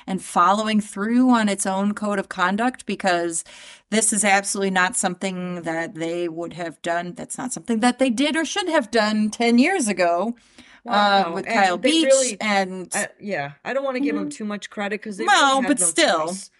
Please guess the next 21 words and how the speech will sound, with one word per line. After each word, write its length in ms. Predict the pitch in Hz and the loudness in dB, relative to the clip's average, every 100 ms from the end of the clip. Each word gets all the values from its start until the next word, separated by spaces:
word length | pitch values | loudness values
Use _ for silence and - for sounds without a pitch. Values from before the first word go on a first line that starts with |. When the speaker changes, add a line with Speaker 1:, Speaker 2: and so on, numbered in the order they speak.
| _ _ _ | _ _ _
Speaker 2:
They're, 160 | 220 226 | -2 0
they're 280 | 180 214 190 | 0 0 0
under, 420 | 226 226 240 226 | -2 -2 0 0
you 220 | 170 202 | 0 -2
know, 320 | 190 170 170 - _ _ - | 0 0 -2 -8 _ _ 0
Speaker 1:
Yeah. 240 | 294 285 | 2 4
Speaker 2:
they 160 | 262 208 | 4 4
are 180 | 208 - | 2 0
under 640 | 208 214 190 175 170 160 _ _ _ _ _ | -2 0 2 2 2 -2 _ _ _ _ _
um, 440 | 170 165 156 151 151 | -6 -2 -2 -4 -6
a 80 | 170 | -6
huge 560 | 151 - 220 220 - - | -6 -2 0 -2 -4 -2
microscope. 800 | 175 165 165 - 165 151 - _ _ | -2 -2 -6 -6 -4 -4 -6 _ _
Speaker 1:
Yes. 300 | - 208 185 | 0 2 2
Speaker 2:
They 220 | - 185 165 | 2 4 4
are 100 | 180 | 2
trying 480 | - 208 190 208 | -2 0 2 2
to 260 | 202 - 202 | -2 -4 -4
rebuild 680 | 170 196 147 202 196 202 - | -2 -4 -2 0 0 -2 -4
the 80 | 175 | -2
reputation 1080 | 175 165 190 - - 208 202 - 180 196 | 0 -2 -4 -8 -2 -2 0 0 -2 -2